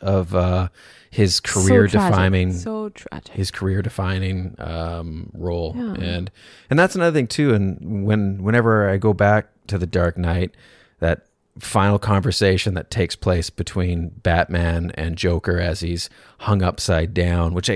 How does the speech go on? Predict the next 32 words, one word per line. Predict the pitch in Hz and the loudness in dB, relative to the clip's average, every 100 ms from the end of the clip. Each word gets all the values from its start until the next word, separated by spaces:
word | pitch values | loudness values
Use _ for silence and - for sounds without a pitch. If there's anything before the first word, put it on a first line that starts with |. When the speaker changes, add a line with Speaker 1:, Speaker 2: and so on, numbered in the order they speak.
| 78 | -2
Speaker 1:
I | 101 | 0
think | 117 | 2
it's | 175 | 2
Speaker 2:
Yeah. | 165 175 | 2 2
Speaker 1:
a | |
cool | 113 90 | 2 4
visual | 107 101 98 | 4 4 4
because | 90 - 92 - - - _ | 2 2 0 -2 -10 -20 _
he's | 110 104 | 2 4
hung | 123 | 6
Speaker 2:
Mm-hmm. | 123 | 4
Speaker 1:
upside | 90 104 92 | 4 2 4
down, | 107 107 92 | 4 4 4
but | 101 92 | 2 0
they | 87 | 0
flip | 117 - | -2 -2
the | 95 | -4
camera | - 98 101 98 85 | 0 2 4 2 2
around, | 85 85 85 85 - - _ | 2 2 0 -2 -8 -20 _
so | - 95 | 0 2
he's | 90 87 | 2 0
looking | 160 - 98 90 | 0 0 2 2
right | 87 90 | 2 2
side | - 85 85 95 | 2 2 2 2
up. | 90 82 - 214 | 2 0 -4 -2
Speaker 2:
Mm-hmm. | 214 87 | 0 2
Speaker 1:
And, | 85 87 85 85 | 2 0 -2 -2
uh, | 85 85 85 - - - _ _ _ _ | 0 0 -2 -4 -14 -20 _ _ _ _
it | 110 110 | -2 2
ends | 104 101 110 | 4 4 2
with | 101 | 2
him | 95 104 95 92 87 | 4 4 4 0 -4